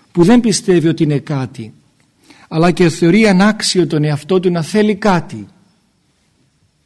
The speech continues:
Πώς μπορεί να λέει κάποιος ότι είναι πενθών και ζει εν μετανία, όταν ζητά από το Θεό,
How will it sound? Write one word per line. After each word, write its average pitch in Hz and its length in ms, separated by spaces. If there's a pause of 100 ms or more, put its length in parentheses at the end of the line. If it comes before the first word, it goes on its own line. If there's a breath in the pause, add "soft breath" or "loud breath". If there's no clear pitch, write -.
(2750 loud breath)
Πώς 208 200
μπορεί 190 240
να 185 100
λέει 175 120
κάποιος 180 500
ότι 180 140
είναι 175 140
πενθών 160 680
και 156 120
ζει 135 140
εν 185 80
μετανία, 170 840 (340 loud breath)
όταν 220 260
ζητά 196 160
από 214 100
το 214 60
Θεό, 214 240